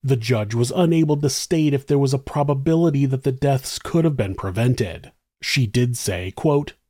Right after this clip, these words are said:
"I do, however, find that the mental health treatment that was provided to Katie Paranovich to be suboptimal in the circumstances.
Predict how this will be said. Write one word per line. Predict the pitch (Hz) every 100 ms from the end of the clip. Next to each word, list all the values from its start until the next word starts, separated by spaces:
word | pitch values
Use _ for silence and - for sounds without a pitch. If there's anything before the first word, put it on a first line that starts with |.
| _ -
"I | 143
do, | 135 156 151
however, | 156 143 127 131
find | - 110 101 101
that | -
the |
mental | 107 110 110 110
health | 104 104 -
treatment | - 123 131 135 95 92
that | 104
was | 123
provided | - - 139 147 156 165 160
to |
Katie | 156 - 120 107
Paranovich | - 104 92 104 127 127 92 -
to | -
be | 139 143
suboptimal | - 175 170 151 147 - 127 104 98 98
in | 90
the |
circumstances. | - 131 131 123 104 104 92 87 92 82 71 -